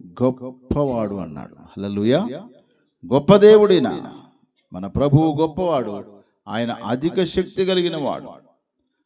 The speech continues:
ఆయన జ్ఞానమునకు మితి లేదు. ఆయనకున్న శక్తి ఎంతటి శక్తి అంటే, ఎవరినైనా ఎక్కడైనా ఎప్పుడైనా పట్టుకోగలడు,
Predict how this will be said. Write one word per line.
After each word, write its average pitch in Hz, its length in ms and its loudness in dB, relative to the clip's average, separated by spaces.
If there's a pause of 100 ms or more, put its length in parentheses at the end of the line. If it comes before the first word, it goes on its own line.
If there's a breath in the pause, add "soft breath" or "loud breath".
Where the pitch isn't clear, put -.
(160)
ఆయన 113 220 -2
జ్ఞానమునకు 143 640 -2
మితి 170 680 -4
లేదు. 90 280 -14 (640)
ఆయనకున్న 147 460 -2
శక్తి 170 440 -6 (760)
ఎంతటి 131 320 -4
శక్తి 147 320 -6
అంటే, 156 520 -10 (560)
ఎవరినైనా 185 640 2
ఎక్కడైనా 165 580 -2
ఎప్పుడైనా 156 540 -2
పట్టుకోగలడు, 151 1080 -4